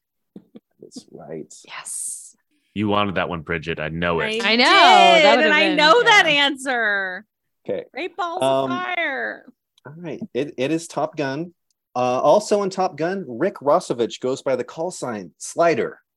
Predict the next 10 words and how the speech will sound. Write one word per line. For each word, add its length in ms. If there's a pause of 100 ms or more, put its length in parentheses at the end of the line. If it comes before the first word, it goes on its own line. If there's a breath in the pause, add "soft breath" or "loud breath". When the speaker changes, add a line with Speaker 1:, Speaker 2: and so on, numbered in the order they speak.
(240)
Speaker 1:
In 140
this 240
other 260
movie, 540 (320)
he 60
goes 220
by 140
the 120
name 400
Chris. 500